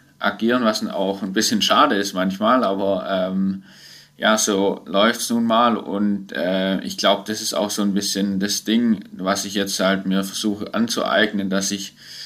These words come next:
ähm, dass ich gleich wieder versuche, grad, äh, ja, mental die, die, die Aufregung, ja, bisschen, äh, unten zu halten,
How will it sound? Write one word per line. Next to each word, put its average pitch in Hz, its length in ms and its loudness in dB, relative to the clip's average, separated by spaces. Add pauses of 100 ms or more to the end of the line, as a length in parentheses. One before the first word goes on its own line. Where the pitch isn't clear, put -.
(300)
ähm, 95 340 2
dass 101 220 0
ich 101 160 -8
gleich 104 280 4
wieder 104 200 2
versuche, 104 600 -2
grad, 98 280 0
äh, 95 320 2
ja, 107 180 4
mental 101 760 2 (240)
die, 95 460 2 (800)
die, 90 460 -2 (360)
die - 120 -6
Aufregung, 95 960 0 (340)
ja, 104 300 0 (120)
bisschen, 92 460 -6 (840)
äh, 92 220 0
unten 123 400 -2
zu 113 180 -2
halten, 107 460 4